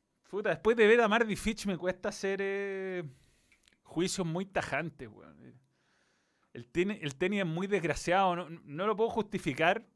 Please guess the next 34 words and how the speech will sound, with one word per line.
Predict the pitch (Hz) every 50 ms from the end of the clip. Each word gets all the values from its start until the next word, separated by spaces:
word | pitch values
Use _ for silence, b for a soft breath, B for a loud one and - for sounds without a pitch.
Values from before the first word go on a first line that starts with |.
| _ -
pero | 170 170 160 160 156 156 156 156 156 151 151 147 143 127 120 _
me | - 147 151
imagino | 170 170 147 - - 185 208 214
que | 196 196
la | 170
explicación | 131 - 190 175 160 151 - - 185 190 190
no | 185
es | 185 180 -
tenística. | 180 160 160 156 - - 131 110 107 107 104 - _ _ _ _ _ _ _ _ _ _ _ _ _ _ _ _ _ _ _ _ _ _ b b b b b b b b b b b b b b b b b b b b b b _ _ -
Eh, | - 135 139 135 135 - 113 117 113 120 127 - _ _ _
me | - 151 156 165
imagino | 170 - - 214 247 262 247
que | 196
no | 156 143
es | -
tenística, | - 190 208 285 277 - - 147 135 147
no | 156 151
puede | 170 190 170
ser | - - 208 214 196 175
que | 156 -
un | 185 180 170
gallo | 165 180 180 180 175 175 180 170 170 165 160 160 156 147 147 147 139 117 - -
del | 139 127 143 151 - 143 147 143 143 135 127
ranking | 143 135 156 175 180 151 180 180 170
de | 165
Garín, | 160 160 151 165 190 190 180
que | - 156
había | 151 160 151
ganado | 147 151 165 151
su | - 151
single | 143 - - 160 160 151 147 131
fácil, | - - 175 165 - - 180 170
además, | 160 156 156 151 156 160 160 151
el, | 151 143 139 131 127 123 123 117